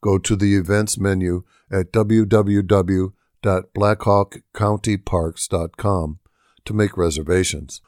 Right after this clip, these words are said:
Adults are ten dollars, youth ages three to fifteen are five dollars, and children two and under are free. Paper tickets will not be sold in advance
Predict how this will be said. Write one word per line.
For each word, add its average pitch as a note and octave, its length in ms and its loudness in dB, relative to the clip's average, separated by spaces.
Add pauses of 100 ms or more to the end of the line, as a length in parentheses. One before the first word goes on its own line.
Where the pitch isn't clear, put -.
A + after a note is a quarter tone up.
(200)
Adults F#2 440 0
are F#2+ 80 0
ten F2 260 -2
dollars, F#2 540 2 (440)
youth A2+ 380 0 (240)
ages F#2+ 420 0 (260)
three A#2 240 0
to G#2+ 160 -4
fifteen F#2+ 840 -4 (260)
are F2+ 140 -6
five A2+ 360 2
dollars, D#2 500 -4 (600)
and A#2 220 -4
children B2+ 400 2
two A#2+ 280 2
and A2 120 2
under F2+ 380 0
are E2 120 -2
free. F#2 440 -4 (420)
Paper G#2 280 2
tickets G2 440 -4
will F2+ 100 -4
not G2 240 0
be F#2 120 -4
sold F#2+ 300 0
in E2+ 120 -4
advance E2 580 -4